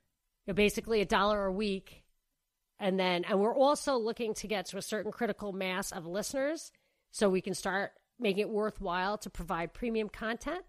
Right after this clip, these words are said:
So keep an eye for that. But in the meanwhile, please support us because this is a lot of work and we're really just investing in a future of a robust product here. But anyway, in the meanwhile,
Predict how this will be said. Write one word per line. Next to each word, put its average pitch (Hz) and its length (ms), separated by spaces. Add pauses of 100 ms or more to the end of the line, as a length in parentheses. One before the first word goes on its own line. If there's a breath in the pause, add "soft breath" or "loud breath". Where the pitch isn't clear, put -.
(180)
So 170 360
keep 269 160
an 302 80
eye 240 160
for 269 160
that. 175 240
But 185 120
in 226 100
the 247 60
meanwhile, 220 380
please 254 240
support 196 300
us 220 260 (580 loud breath)
because 262 360
this 285 180
is 285 120
a 285 60
lot 262 280
of 247 80
work 233 400 (160)
and 202 580
we're 214 100
really 247 440
just 226 240
investing 208 540
in 208 120
a 185 160
future 220 640
of 180 580
a 180 160
robust 180 840
product 220 400
here. 226 240
But 190 260 (100)
anyway, 214 420
in 175 60
the 196 60
meanwhile, 214 720